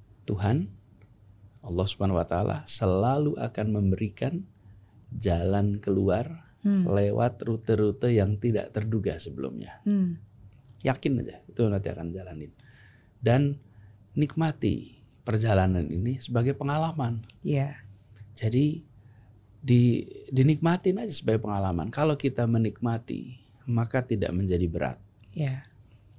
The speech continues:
Speaker 1: Tapi kalau kita tidak menikmati, itu jadi berat. Saya beri
Speaker 2: Hmm.
Speaker 1: contoh, Bu Mary.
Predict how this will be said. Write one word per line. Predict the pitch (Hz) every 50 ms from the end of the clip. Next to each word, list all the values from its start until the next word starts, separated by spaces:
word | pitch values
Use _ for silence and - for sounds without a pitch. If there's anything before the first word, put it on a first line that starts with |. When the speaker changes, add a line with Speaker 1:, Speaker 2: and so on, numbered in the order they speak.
| -
Speaker 1:
Tapi | - - 120 110 123 113
kalau | - 127 117 110
kita | 107 113 117 - 98 95
tidak | - 151 143 127 - -
menikmati, | 101 107 107 104 98 - - 113 107 95 85 - - 78 - - - - - - -
itu | - 127
jadi | 120 113 101 92
berat. | 71 - - - - - - - - - -
Saya | 185 175 170 165
beri | - -
Speaker 2:
Hmm. | - -
Speaker 1:
contoh, | 101 98 - - - 139 139 - -
Bu | - - 90
Mary. | 85 76 69 - -